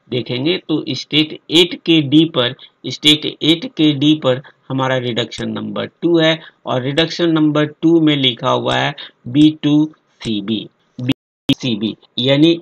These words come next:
हम यहाँ पर इस सी, green सी और येलो B को हटाएंगे। इस जगह पे दो सिंबल दिए गए हैं राइट साइड में, दो का डबल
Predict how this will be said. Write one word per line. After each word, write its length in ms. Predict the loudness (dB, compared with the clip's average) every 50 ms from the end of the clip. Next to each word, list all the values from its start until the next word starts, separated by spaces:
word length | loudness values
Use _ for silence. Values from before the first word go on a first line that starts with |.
| -6 _ -10 -4
हम 200 | -2 0 2 2
यहाँ 320 | 0 0 -2 -2 -4 -4
पर 300 | -2 0 0 0 0 -2 -4
इस 220 | -4 -4 -4 -6
सी, 560 | -8 -8 -10 -6 0 2 4 4 2 2 -2 -8 -8
green 360 | -6 -4 -2 -2 -2 -2 -4
सी 300 | -8 -6 -2 0 0 0
और 300 | 0 -2 -6 -8 -8 -8 -6 -6
येलो 260 | -6 -4 -4 -6 -6
B 340 | -6 -4 -4 -2 -4 -4 -6 -10 _ _ _ _ _
को 120 | -6 -6 -6
हटाएंगे। 640 | -6 -8 -10 -6 -2 -2 2 4 4 4 4 2 0 -4 -12 -18 -18 -20 _ _ -2
इस 200 | 0 0 0 2 2 4 4 4 4 2 -2 -6 -14 -20 -20 _ _ -4
जगह 280 | -2 0 0 0 0
पे 220 | 0 0 0 0 0
दो 480 | 0 -2 -2 0 2 2 2 0 -2 -6 _
सिंबल 520 | -4 2 6 6 6 8 6 6 4 4 4
दिए 260 | 6 6 6 6 6
गए 160 | 4 4 4
हैं 140 | 2 2 2
राइट 260 | 2 2 2 0 -2
साइड 300 | -2 0 2 2 2 2
में, 240 | 2 2 2 2 0 -4 -12 _ _ _ _ _ -16
दो 340 | -14 -14 -6 -2 -2 -2 -2
का 200 | -2 -2 -2 -2
डबल 420 | 0 0 2 4 4 2 2 0